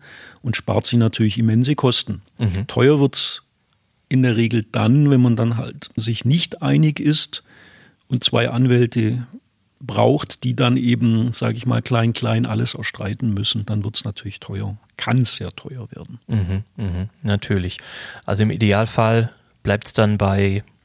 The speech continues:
Speaker 2: ein, zwei Beratungsgesprächen und eben dem Termin. Und dann ist, äh, nach oben offen, wenn man sich nicht einig ist.
Speaker 1: Ja, das kann man tatsächlich so sehen.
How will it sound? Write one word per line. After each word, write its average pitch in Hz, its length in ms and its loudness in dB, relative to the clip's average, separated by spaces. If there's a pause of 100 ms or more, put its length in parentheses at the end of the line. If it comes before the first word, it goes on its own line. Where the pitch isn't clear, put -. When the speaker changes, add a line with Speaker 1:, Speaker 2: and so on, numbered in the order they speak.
(100)
Speaker 2:
ein, 107 240 0
zwei 98 240 0
Beratungsgesprächen 101 1080 -2
und - 160 -6
eben 101 160 -4
dem 95 160 -4
Termin. 101 380 0 (440)
Und 104 220 0
dann 101 180 2
ist, - 280 0
äh, 98 360 2 (140)
nach 107 260 0
oben 110 280 0
offen, 104 420 -2 (460)
wenn 104 240 -2
man 98 140 0
sich - 180 -8
nicht 98 240 -4
einig - 400 -6
ist. - 340 -6 (380)
Speaker 1:
Ja, 135 360 2
das - 460 -6
kann 135 160 -2
man 139 180 4
tatsächlich 123 380 0
so 101 160 -2
sehen. 156 480 4